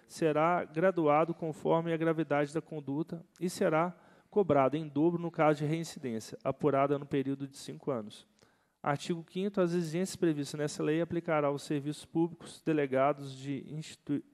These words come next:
eh, de titularidade do Estado e seus serviços de saneamento básico sujeitos à fiscalização da arcea, M G. Artigo sexto. Essa lei entra em vigor em cento e oitenta dias contados de sua publicação.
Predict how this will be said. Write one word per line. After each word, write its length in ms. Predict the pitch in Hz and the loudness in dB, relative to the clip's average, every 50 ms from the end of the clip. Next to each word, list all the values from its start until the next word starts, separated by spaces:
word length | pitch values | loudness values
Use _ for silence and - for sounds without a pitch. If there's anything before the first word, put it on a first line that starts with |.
| _ - | _ -12
eh, 140 | 143 127 | -10 -10
de 180 | 123 - - 143 | -10 -12 -16 -20
titularidade 800 | - - - - - 196 190 185 175 151 143 131 135 139 139 131 | -18 -18 -18 -6 -2 0 2 2 2 2 2 2 2 2 2 0
do 80 | 131 127 | -2 -6
Estado 480 | 120 - - 139 143 160 175 170 170 - _ _ _ _ - - - _ _ | -8 -6 -2 0 2 2 0 -2 -6 -16 _ _ _ _ -20 -20 -20 _ _
e 60 | - | -8
seus 200 | 160 - 180 165 | -4 -2 -2 -2
serviços 520 | - 175 165 151 139 160 165 165 - 175 151 | 0 0 0 0 0 -4 -6 -6 -8 -12 -10
de 60 | - | -6
saneamento 500 | - 175 160 156 151 151 151 151 - 151 | -6 -4 -4 -2 -4 -4 -4 -6 -8 -6
básico 420 | 139 135 131 135 143 156 151 - | -2 0 2 2 2 2 0 -4
sujeitos 380 | - - 151 139 151 147 143 - | -10 -12 -6 -4 -4 -2 -2 -4
à 60 | 156 | -6
fiscalização 920 | - - - - - 147 143 135 139 135 127 - - - 143 147 151 156 - - - - _ | -8 -10 -10 -6 -2 -2 -2 0 0 -2 -2 -2 -4 -6 -6 -6 -6 -8 -12 -18 -20 -20 _
da 320 | _ - 143 147 147 151 - - | _ 2 2 2 2 0 -4 -4
arcea, 640 | - 156 156 - - - - 143 127 120 98 95 107 - _ _ _ _ _ _ _ _ _ _ _ _ _ _ | -4 -4 -4 -4 -6 -4 -2 0 0 0 -2 -4 -8 -14 _ _ _ _ _ _ _ _ _ _ _ _ _ _
M 220 | - 139 143 151 143 | -8 -6 -6 -4 -4
G. 200 | 127 117 101 92 113 _ _ _ _ _ _ _ _ _ _ _ _ - | -4 -4 -6 -6 -8 _ _ _ _ _ _ _ _ _ _ _ _ -8
Artigo 340 | 147 147 - - 170 165 165 | -6 -6 -6 -6 -8 -8 -8
sexto. 420 | - - - 180 185 185 185 180 | -8 -4 -2 -2 -2 0 -2 -6
Essa 160 | 170 - 170 | -6 -4 -2
lei 140 | 156 151 147 | -2 -2 -2
entra 180 | 147 147 - 165 | -4 -6 -8 -10
em 40 | |
vigor 420 | 151 160 151 143 151 170 185 185 180 - _ _ _ _ _ _ _ _ | -8 -8 -6 -4 -2 -2 -2 -4 -6 -12 _ _ _ _ _ _ _ _
em 120 | - 151 147 | -8 -8 -6
cento 240 | - - 180 175 196 | -4 -4 -2 -2 -2
e 20 | |
oitenta 340 | 180 - 180 170 165 170 151 | -2 -2 -2 -2 -2 -4 -4
dias 240 | 139 143 160 160 - | -2 -2 -4 -4 -4
contados 460 | - 170 156 - 160 147 151 147 - | -8 -12 -4 0 2 2 2 0 -2
de 60 | - | -6
sua 120 | - 160 | -6 -6
publicação. 720 | 147 - 147 151 156 156 - - 165 156 - - 110 101 | -6 -6 -6 -4 -4 -4 -2 -2 -4 -4 -4 -6 -8 -8